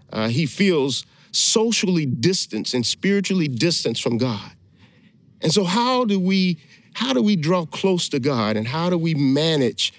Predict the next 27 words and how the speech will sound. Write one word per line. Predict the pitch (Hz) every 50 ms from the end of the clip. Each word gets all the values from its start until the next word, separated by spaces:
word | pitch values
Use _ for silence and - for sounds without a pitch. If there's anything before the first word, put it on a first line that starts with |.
| - - - - _
uh, | - 110 117 113 101 - - - - -
the | 123 -
process | - - - - 196 180 165 160 - - 117 107 110 107 - - -
of | 117 -
praising | - - - 160 170 180 185 196 196 196 180 160 175 165 151
God | 131 143 131 113 113 110 110 107 - - - - - - - - -
in | 139 131 123
the | 113 113
dry | 98 92 117 127 139 131 131 127
seasons | - - - 135 117 117 107 110 107 101 -
of | 104 104
life? | 117 113 104 95 95 - - - - - -
Well, | 147 156 175
I'm | 202 196 165
glad | 151 156 165 170 165 160 143 131
you | 156 151 147
asked | 143 143 143 131 - -
that | 113 107 -
question, | - - - 170 156 147 - - - 92 87 - - _ - - - _ _ -
because | 123 131 135 117 131
as | 135 123 120
we | 139 160 156
stand | - - - 147 156 160 160 156 143
here | 127 139 143 123 113 113 113 110 110 - - - - _ -
at | 113 113 92
Chambers | - - 165 151 151 143 127 120 110 104
Bay, | 101 107 143 147 135 120 117 107 104